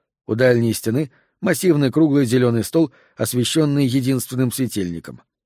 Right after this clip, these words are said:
Пять кожаных кресел, окружавшие его, утопали в тени. Барент дотронулся до кнопки на скрытой панели, и тяжёлые шторы бесшумно поползли вверх, открывая тридцатифутовое окно,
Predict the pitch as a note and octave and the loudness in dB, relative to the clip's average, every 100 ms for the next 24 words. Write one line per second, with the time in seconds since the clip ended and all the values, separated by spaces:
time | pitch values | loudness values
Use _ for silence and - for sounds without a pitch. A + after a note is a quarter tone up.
0 | _ _ _ C3+ B2 - C3+ A2+ A2+ F#2+ | _ _ _ 0 0 2 0 0 -2 -4
1 | - G#2 D3+ E3+ D#3+ D#3 D3 D#3 C#3 - | -4 -4 -2 0 0 0 0 0 -2 -2
2 | D3 C#3 C#3+ _ _ _ - D3 A#2+ G#2+ | 0 0 -2 _ _ _ -4 0 0 0
3 | G#2+ G#2 - G2 D#2+ - _ _ _ _ | 0 -2 -6 -12 -12 -18 _ _ _ _
4 | _ _ - F#2 B2 B2 A2 A2 A2+ C#3+ | _ _ -6 0 2 0 -2 -4 0 2
5 | B2+ B2 B2+ A#2+ A#2 D3+ C3 - C3 A2+ | 2 0 0 0 0 -2 -2 -2 0 0
6 | C3+ A#2+ A2+ A2 C3+ D#3+ D#3 _ _ _ | 0 0 0 0 0 0 -2 _ _ _
7 | - G2+ C3+ E3 G3 D#3 - F3+ F3 D3+ | -10 -2 2 4 4 2 0 0 2 2
8 | C#3+ - F3 E3+ D3 D3 D3 C3 C3+ C#3+ | 0 -2 0 0 0 0 0 0 0 0
9 | B2 G#2+ A#2 G#2 - _ _ _ - G2 | 0 0 0 -2 -10 _ _ _ -12 -8
10 | A2 A2 C#3+ B2+ C3 B2 B2 A#2 C3+ C3+ | -2 2 2 2 0 -2 -2 -4 -2 -2
11 | G#2+ G#2 G2+ A#2 D3+ | 0 0 -2 -4 -6